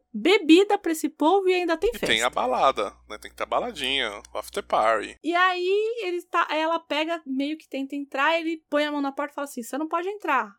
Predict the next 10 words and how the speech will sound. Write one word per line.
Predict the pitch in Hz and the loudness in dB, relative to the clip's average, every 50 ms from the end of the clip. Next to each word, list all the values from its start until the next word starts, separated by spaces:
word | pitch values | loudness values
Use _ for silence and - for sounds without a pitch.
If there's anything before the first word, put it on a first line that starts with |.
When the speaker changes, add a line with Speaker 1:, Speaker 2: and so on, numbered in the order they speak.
| _ _ | _ _
Speaker 1:
Ela, | 285 302 311 320 349 381 403 | -6 -4 -2 0 0 0 -2
"Ah, | 392 | -2
não, | 381 359 349 359 370 370 330 | -4 -6 -8 -8 -10 -10 -12
só | - - 311 | -10 -12 -12
queria | 311 _ 320 311 330 349 359 | -10 _ -10 -8 -8 -8 -8
ver, | 294 240 226 240 269 302 302 294 | -10 -8 -8 -8 -6 -6 -8 -10
desculpa | 277 - - _ _ 277 254 _ - 330 | -10 -14 -20 _ _ -16 -12 _ -6 -6
aí | 349 320 254 233 247 277 294 277 269 285 | -6 -6 -8 -8 -8 -8 -8 -8 -10 -10
e | 311 _ | -12 _
tal." | _ 240 226 240 254 277 294 285 277 | _ -6 -4 -4 -4 -4 -6 -6 -10